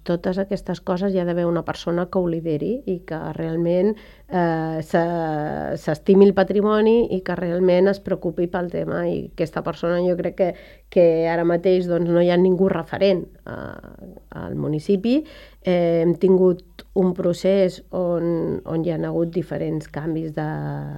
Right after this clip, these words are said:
de mossens al municipi i,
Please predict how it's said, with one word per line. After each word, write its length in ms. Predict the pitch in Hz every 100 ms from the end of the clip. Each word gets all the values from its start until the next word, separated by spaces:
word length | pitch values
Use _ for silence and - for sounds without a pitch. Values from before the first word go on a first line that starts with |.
| - - 143
de 120 | - 143
mossens 540 | 135 143 175 180 180
al 340 | 170 - 165 160
municipi 540 | 160 151 185 196 214 - - - - -
i, 120 | 196